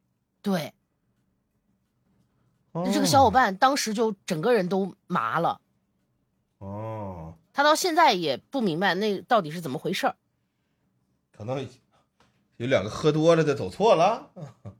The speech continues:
Speaker 2: <laughs> 这宿
Speaker 1: 但是也不能这么巧，反正我觉得这个事儿确实想着想，哎呦，我，我有点儿那个脊背发麻的感觉。
Speaker 2: 不是，宿舍晚上咋不锁门呢？我能问一下吗？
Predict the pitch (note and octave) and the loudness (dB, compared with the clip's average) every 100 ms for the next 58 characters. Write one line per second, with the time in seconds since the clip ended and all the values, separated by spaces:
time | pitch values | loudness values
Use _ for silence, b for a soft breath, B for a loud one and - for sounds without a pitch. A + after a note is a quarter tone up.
0 | _ _ _ _ _ _ _ _ _ _ | _ _ _ _ _ _ _ _ _ _
1 | - G#3 - G4 - D#4+ G#3+ - _ _ | -12 -10 -2 0 2 2 2 -2 _ _
2 | _ _ _ - E4 E4+ A#4+ A#4 A3+ - | _ _ _ -2 0 0 0 0 0 -2
3 | - - F3+ A#3+ F#4 C4 C4 D#4+ F4 E4+ | -6 -6 -2 0 0 0 -2 -2 -2 -4
4 | - - - D#4 D4+ - G#3 F#3+ A3 F3+ | -10 -12 -8 -6 -6 -6 -6 -6 -6 -8
5 | E3 - _ - A#3 E3+ E3 D#3+ D#3+ E3+ | -10 -14 _ -4 -2 -2 -2 -2 0 2
6 | A#3+ E3 D#3+ D3+ D#3 - C#3+ E3 E3 B2+ | 2 2 0 -10 -12 -8 -8 -6 -6 -6
7 | B2+ C#3+ - C3+ A#2 G2+ - _ - F3+ | -6 -6 -8 -12 -12 -14 -16 _ -8 -6
8 | A3 B3 B3+ F#3+ G#2 F#3 E3 - C3 E2 | -2 2 4 4 4 2 0 -2 -2 -4
9 | C2+ F2 F#3+ E3 F#2 A#2+ A#2 - - - | -6 -2 0 0 0 0 4 4 6 4
10 | D#3 - C#3 - - E2 | 2 2 0 0 -6 -10